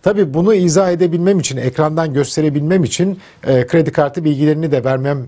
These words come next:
icap ediyor. E, ama oraya geldiğinizde zaten çıkan bir kelime oluyor. Yani o, e, yukarıdaki işlemlerin hepsini bir daha ekranı göstermiş olayım. Ondan sonra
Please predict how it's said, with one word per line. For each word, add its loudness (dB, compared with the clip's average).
icap -2
ediyor. 0
E, 2
ama 2
oraya 2
geldiğinizde 0
zaten -2
çıkan -2
bir 0
kelime 0
oluyor. -2
Yani 0
o, 2
e, -6
yukarıdaki 0
işlemlerin 0
hepsini 0
bir -6
daha 2
ekranı -2
göstermiş 0
olayım. -2
Ondan 2
sonra -2